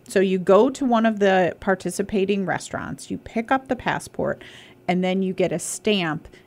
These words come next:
at every restaurant that is participating of all the weeks of the year. This is the week to have an excuse to eat out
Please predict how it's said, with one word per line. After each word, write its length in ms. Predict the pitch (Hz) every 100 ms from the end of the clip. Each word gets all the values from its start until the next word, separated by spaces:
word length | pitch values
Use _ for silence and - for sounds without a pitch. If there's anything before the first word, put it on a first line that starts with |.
| -
at 180 | 160 -
every 400 | 180 175 180 196
restaurant 600 | 180 160 - 180 143 -
that 220 | 147 139
is 100 | 170 -
participating 1000 | - 156 - 240 - - 165 131 135 - -
of 180 | 170 175 -
all 240 | 170 185 254
the 120 | 277
weeks 300 | 254 226 -
of 120 | 208
the 80 | 185
year. 460 | 196 214 202 147 - -
This 340 | 180 208 220 -
is 300 | - 196 190
the 120 | 180
week 440 | 190 214 147 - -
to 100 | -
have 220 | 170 185
an 120 | 180 190
excuse 680 | - - - 233 156 - - - _
to 180 | - 202 214
eat 160 | 214
out 380 | - 185 160 -